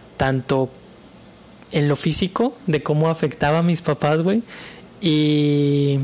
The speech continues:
en, en el proceso de crecimiento de todos, de la edad, de, este, de la familia, de los lugares, de bla, bla, bla. Y te quedas con una sensación como si fuera una cápsula del tiempo,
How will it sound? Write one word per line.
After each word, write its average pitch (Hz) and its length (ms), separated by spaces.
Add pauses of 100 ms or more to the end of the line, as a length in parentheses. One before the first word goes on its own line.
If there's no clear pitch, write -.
(520)
en, 151 320
en 147 240
el 143 80
proceso 151 400
de 147 140
crecimiento 139 580
de 131 100
todos, 160 340
de 131 220
la 123 140
edad, 135 540
de, 123 280 (340)
este, 123 600
de 120 100
la 127 100
familia, 156 440
de 143 100
los 131 140
lugares, 147 480
de 135 100
bla, 135 140
bla, 131 100
bla. 131 160 (360)
Y 147 100
te 151 80
quedas 143 220
con 156 160
una 151 140
sensación 156 440
como 143 180
si 135 60
fuera 135 140
una 156 100
cápsula 151 340
del 131 160
tiempo, 170 320